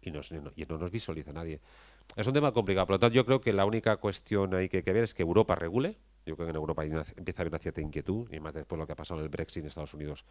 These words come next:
Yo estuve hace poco en Estrasburgo y sí que era un debate que comienza hay dos debates que preocupan. Primero, la pluralidad y el segundo, la privacidad. Porque otra cosa que se está viendo es que no hay privacidad, es que te filtran los datos aquí. O sea, cuidado con lo que colgáis porque esto <laughs> no desaparece.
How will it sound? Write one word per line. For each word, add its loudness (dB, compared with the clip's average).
Yo -6
estuve -2
hace -6
poco -6
en -4
Estrasburgo -8
y -6
sí -8
que -6
era -8
un -10
debate -8
que -10
comienza -12
hay 0
dos 2
debates -2
que 0
preocupan. -2
Primero, 0
la -4
pluralidad 0
y -8
el -8
segundo, -6
la -2
privacidad. -8
Porque -16
otra -12
cosa -12
que -12
se -12
está -10
viendo -6
es -8
que -8
no -6
hay -8
privacidad, -8
es -12
que -10
te -10
filtran -4
los -4
datos -6
aquí. -6
O -8
sea, -12
cuidado -2
con 2
lo -2
que -2
colgáis -2
porque -6
esto -8
<laughs> -10
no -12
desaparece. -6